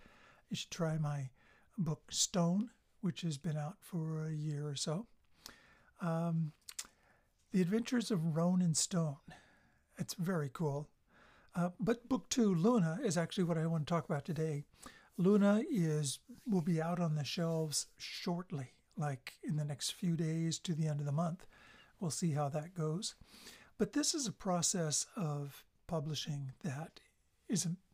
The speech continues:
really interesting. <laughs> Let's put it that way. Um, it can be fun. It is tremendous amount of work.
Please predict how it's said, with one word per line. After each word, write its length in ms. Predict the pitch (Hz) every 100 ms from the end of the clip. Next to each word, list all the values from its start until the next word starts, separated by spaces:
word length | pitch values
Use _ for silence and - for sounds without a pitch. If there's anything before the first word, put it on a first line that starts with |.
| _ _ _ 185
really 520 | 175 196 185 170 190 _ _ _ _ _ _ _ _ _ _ _ _ _ _
interesting. 460 | 226 165 139 - - - _
<laughs> 400 | 123 - - -
Let's 400 | 247 - - -
put 200 | - 214
it 100 | 175
that 260 | 170 156 -
way. 160 | 143 123 - - - - - - - -
Um, 460 | 160 156 156 156 - - _ _
it 140 | 202 -
can 120 | 208
be 100 | 220
fun. 520 | - 208 202 254 226 - _ -
It 280 | 170 160
is 200 | 165 151
tremendous 760 | - - 151 151 160 202 202 -
amount 240 | 175 156
of 160 | 143 165
work. 400 | 170 233 -